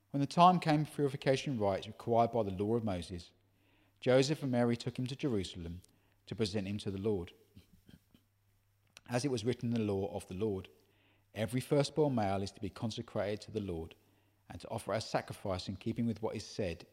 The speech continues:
in the law of the Lord, a pair of doves or two young pigeons." Now there was a man in Jerusalem called Simeon,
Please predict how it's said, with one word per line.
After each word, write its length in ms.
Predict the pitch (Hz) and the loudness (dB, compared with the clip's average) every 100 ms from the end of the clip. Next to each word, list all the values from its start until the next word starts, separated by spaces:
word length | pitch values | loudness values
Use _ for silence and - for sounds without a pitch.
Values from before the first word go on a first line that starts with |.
| - | -10
in 100 | 95 | -8
the 60 | |
law 220 | 95 92 | -6 -6
of 100 | 85 | -6
the 100 | 87 | -6
Lord, 320 | 90 110 92 - | -2 -2 -2 -6
a 560 | _ _ _ _ _ | _ _ _ _ _
pair 160 | 104 107 | -4 -2
of 120 | 95 | 0
doves 340 | 135 131 127 | 0 0 -2
or 140 | - 98 | -8 -10
two 200 | - 98 | -6 -4
young 240 | 90 85 | -4 -6
pigeons." 540 | 85 107 104 87 85 - _ _ - _ _ _ _ _ _ _ _ _ _ _ _ _ - _ _ _ _ - | -6 -6 -6 -8 -10 -16 _ _ -20 _ _ _ _ _ _ _ _ _ _ _ _ _ -20 _ _ _ _ -2
Now 80 | |
there 20 | 131 | 0
was 120 | 131 | 4
a 40 | |
man 200 | 151 180 | 6 6
in 80 | 175 | 4
Jerusalem 480 | 165 135 117 - 117 | 4 4 2 0 -2
called 240 | - 110 | -2 -8
Simeon, 520 | - 123 107 90 90 | -4 -2 0 -2 -6